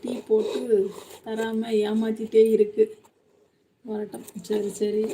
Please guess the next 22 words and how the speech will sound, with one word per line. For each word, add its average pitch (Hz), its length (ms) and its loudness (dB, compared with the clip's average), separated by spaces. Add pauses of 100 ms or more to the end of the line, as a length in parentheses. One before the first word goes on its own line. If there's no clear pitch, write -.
வரும், 220 320 0
இன்னும் 220 220 8
கொஞ்ச 214 120 -4
நேரத்துல 208 380 -2
வரும். 208 240 -4 (1900)
ஆ, 226 100 -10 (840)
நண்டு 233 360 -4
ரசம் 233 540 -4
சாப்பிடவும் 214 720 2 (1120)
குணமாகி-, 220 600 -4
அப்படியா? 214 560 0 (320)
சரி, 214 280 4
சரி, 208 240 2
ஓகே. 202 360 0
இல்ல, 240 220 -4
நாட்டுக்கோழி 226 520 2
தான், 220 240 0 (120)
மிளகெல்லாம் 214 520 0
நல்லா 208 200 2
வச்சு 214 380 -2 (960)
அரைச்சி 214 320 -8
சாப்பிட்டோம். 220 540 -6